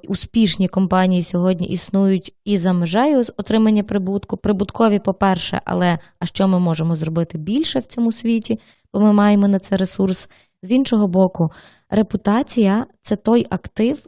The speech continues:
який не продає прямо, а він створює контекст. Уявимо, у нас є партнер,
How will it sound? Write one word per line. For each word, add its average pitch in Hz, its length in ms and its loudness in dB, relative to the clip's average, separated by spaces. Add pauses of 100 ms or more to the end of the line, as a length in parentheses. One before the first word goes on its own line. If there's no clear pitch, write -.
який 202 640 0 (200)
не 220 300 6
продає 214 840 2 (220)
прямо, 190 580 4 (220)
а 208 120 4
він 240 200 4
створює 214 600 2
контекст. 190 720 -2 (260)
Уявимо, 233 580 4
у 214 80 4
нас 220 380 2
є 180 340 2 (160)
партнер, 185 500 0